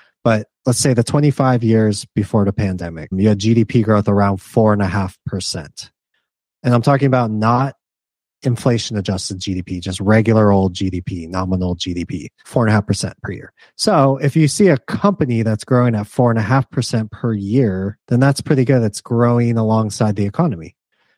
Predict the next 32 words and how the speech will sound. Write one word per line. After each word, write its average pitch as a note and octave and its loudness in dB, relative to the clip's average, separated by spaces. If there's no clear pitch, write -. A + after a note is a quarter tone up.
If B2+ -2
it's C3 0
growing D3 2
faster B2+ -2
than D3 2
the D3 4
economy, D#3+ 2
seven G#2+ -2
percent, A2 -2
eleven G2 -4
percent, A#2 0
there's A2+ -2
two D3+ 0
things A#2+ -2
happening. F2 -4
Either A2 2
they A#2+ 6
are A#2 4
growing A#2 2
faster D3 0
than C#3 0
their C#3 2
competitors, A2+ -2
which B2+ -2
means A#2 0
they're A2 0
taking B2 -2
market G#2+ -4
share, F2 -10
or A#2+ 2
their B2 0
industry A2+ 2